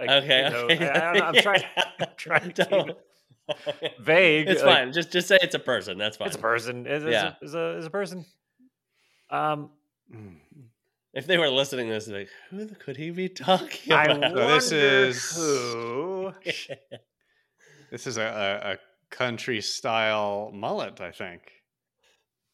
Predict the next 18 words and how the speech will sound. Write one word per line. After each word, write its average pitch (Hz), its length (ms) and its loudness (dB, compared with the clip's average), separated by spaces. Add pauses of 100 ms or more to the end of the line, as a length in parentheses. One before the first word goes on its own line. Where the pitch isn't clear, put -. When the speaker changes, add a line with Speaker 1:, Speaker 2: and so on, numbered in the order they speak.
(120)
Speaker 1:
<coughs> - 60 8 (800)
It, 156 160 -2 (120)
Speaker 3:
Is 151 80 -4
Speaker 1:
it - 20 -6
Speaker 3:
that 113 140 -2
Speaker 1:
was 190 200 -2
something. 190 520 -4 (340)
It, 156 200 -8
Speaker 3:
Okay. 98 340 -10 (1120)
Speaker 1:
it 139 140 0
Speaker 3:
Okay. 143 140 -8
Speaker 1:
was 143 180 -4
really 147 460 -4
something. 151 400 -8
It 147 60 0
was, 156 460 -2 (1800)
it 147 200 4
was, 156 720 -6